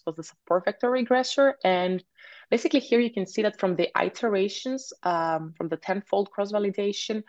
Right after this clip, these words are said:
uh, those are in bold, you can see the parameters that were selected, uh, m-, more frequently. And those are the parameters that were used finally for, uh, for, uh, our analysis. And,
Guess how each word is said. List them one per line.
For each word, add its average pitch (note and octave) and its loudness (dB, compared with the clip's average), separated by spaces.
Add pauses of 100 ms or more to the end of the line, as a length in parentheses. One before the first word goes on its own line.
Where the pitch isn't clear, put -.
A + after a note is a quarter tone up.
(380)
uh, E3+ 2 (280)
those G3 4
are F#3 4 (240)
in F3+ -4
bold, G3 0
you F3+ -4
can E3 -12
see F3 -16
the - -10
parameters E3 -6
that E3 -4
were D#3 -4
selected, D#3 -2 (240)
uh, - -2 (480)
m-, - -10
more D#3+ -2
frequently. E3 -2 (460)
And F#3 4
those F3+ 4
are F3+ 4
the - -16
parameters E3 0
that C#3+ -2
were D3 -4
used E3+ 2
finally D3+ -8 (540)
for, D3+ 0
uh, - -4
for, - -4
uh, D#3 -4
our D#3+ 2
analysis. - -6 (2250)
And, G#4 0